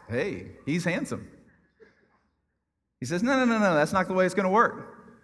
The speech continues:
"Oh, yeah, it is." So one day he's working, he gets caught in a situation.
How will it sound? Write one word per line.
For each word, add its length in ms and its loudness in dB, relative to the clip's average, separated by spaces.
"Oh, 120 0
yeah, 200 4
it 80 2
is." 320 -2
So 80 2
one 180 4
day 220 8
he's 180 4
working, 540 4
he 80 0
gets 180 2
caught 240 6
in 60 -4
a 40 0
situation. 1160 2